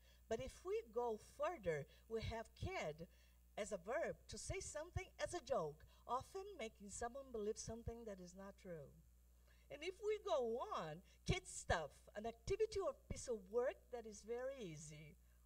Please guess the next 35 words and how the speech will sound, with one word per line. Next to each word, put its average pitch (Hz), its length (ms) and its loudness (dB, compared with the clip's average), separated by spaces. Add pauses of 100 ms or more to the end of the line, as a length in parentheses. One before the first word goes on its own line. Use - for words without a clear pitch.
Wow. 208 540 -2 (220)
<laughs> - 280 -18
And 262 220 -2
then 240 240 4 (340)
we 269 160 -4 (200)
have 196 120 -2
no 269 320 4
kidding, 254 440 -2 (360)
used 254 520 0
when 254 160 0
you 240 140 -2
are 202 100 2
surprised 254 640 -2
by 226 180 2 (120)
what 180 240 -4
someone 349 340 -6 (140)
has 208 160 -10
just 226 320 -6
said, 151 340 -4 (220)
as 202 100 -10
if 226 100 -6
it 220 160 -4
weren't 196 340 0
true, 147 280 -4 (180)
right? 202 260 -2 (760)
And 160 160 -4 (540)
in 226 160 -8
this - 320 -10
case, 180 600 -4 (100)
is 381 280 -4
this 208 360 2
really 208 200 -2
what 196 180 -2
happens 185 480 -6
when 196 140 -6